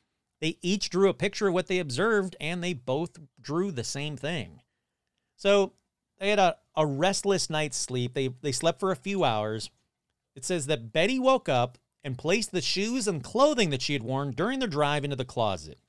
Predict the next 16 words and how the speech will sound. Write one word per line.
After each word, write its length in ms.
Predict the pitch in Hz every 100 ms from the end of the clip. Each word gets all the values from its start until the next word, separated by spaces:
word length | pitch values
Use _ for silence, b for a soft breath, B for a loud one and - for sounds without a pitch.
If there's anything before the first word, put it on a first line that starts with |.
| _ _ _ _ _ _
She 220 | - 240
noticed 300 | 269 254 233
that 100 | 196
the 80 | 156
dress 320 | 131 156 165
was 140 | 135 -
torn 280 | 156 208
at 120 | 262 214
the 80 |
hem, 480 | 127 123 113 120 170 - _
the 100 | 143
zipper, 440 | 123 139 160 156 -
and 160 | 135
the 60 | 123
lining, 600 | 113 135 196 175 107 90
though. 320 | 87 71 -